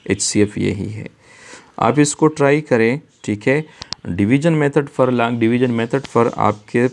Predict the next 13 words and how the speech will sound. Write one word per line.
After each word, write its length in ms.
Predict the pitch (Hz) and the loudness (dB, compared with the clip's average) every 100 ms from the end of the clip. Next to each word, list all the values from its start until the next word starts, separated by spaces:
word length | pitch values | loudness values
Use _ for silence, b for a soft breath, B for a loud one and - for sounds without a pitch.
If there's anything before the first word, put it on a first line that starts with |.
| - _ - | -4 _ 0
पास 320 | 120 131 135 - | 2 2 0 -4
जो 120 | 113 | -4
है 140 | 110 | -2
ना 120 | 107 113 - | -2 -2 -2
आंसर 380 | 101 107 - | -2 -2 0
वो 200 | 110 104 104 | 2 2 2
आएगा 220 | 104 104 | 2 -2
थर्टी 260 | 104 104 | -4 -8
फ़ाइव, 300 | 107 98 98 107 - - | -8 -6 -6 -8 -16 -12
ठीक 180 | 113 135 | -8 -4
है। 120 | 208 B B B B B B B B B B - | -6 B B B B B B B B B B -2
ओके, 180 | 123 | 2
एलसीएम 500 | 85 139 - 165 185 | 4 4 4 6 4